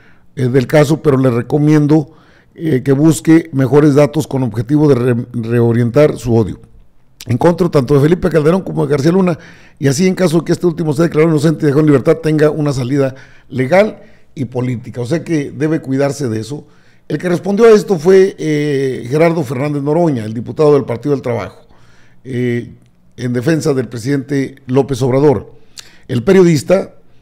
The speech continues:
eh, que recomendó a López Obrejo-, Obrador dejar de descalificar a Calderón y a García Luna con el fin de enfocarse en otras acciones de, de naturaleza de seguridad.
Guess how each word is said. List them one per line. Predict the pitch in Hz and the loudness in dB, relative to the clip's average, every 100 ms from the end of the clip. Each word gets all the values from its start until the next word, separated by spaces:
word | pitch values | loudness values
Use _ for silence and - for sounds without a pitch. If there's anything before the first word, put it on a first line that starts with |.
| - - - | -20 -16 -4
eh, | 131 127 123 117 117 - - 117 | 0 2 2 0 -4 -12 -12 -4
que | 131 | -2
recomendó | 123 131 135 165 | -2 -2 2 4
a | |
López | 160 160 | 4 0
Obrejo-, | 143 131 123 160 - | 2 2 2 -2 -4
Obrador | 139 123 135 151 156 - | -2 2 4 4 2 -4
dejar | 131 123 160 165 | -4 0 2 4
de | 160 147 | 2 0
descalificar | 131 - 123 117 117 151 | -2 -4 -4 -2 2 2
a | |
Calderón | 135 123 131 127 127 - - - _ | 2 0 0 -2 -6 -16 -20 -20 _
y | - | -2
a | 131 | 0
García | 123 117 | 0 2
Luna | 139 123 135 - - - - - | 2 2 -2 -8 -20 -20 -20 -6
con | 135 | -2
el | 135 135 | 0 -2
fin | 180 190 | -2 0
de | 190 | 2
enfocarse | 151 151 175 156 185 160 147 143 | 0 0 0 0 -2 0 0 0
en | 143 | 0
otras | 165 175 160 147 113 - - | -2 0 2 2 0 -6 -10
acciones | 131 - 170 143 131 - - | -10 -2 0 0 -2 -6 -18
de, | - 113 | -10 -6
de | 120 113 120 | -6 -6 -6
naturaleza | 120 127 139 151 147 156 - | -4 -4 -2 0 0 -2 -4
de | 117 123 120 | -6 -4 -2
seguridad. | 127 139 147 147 110 - | -2 2 4 4 2 -4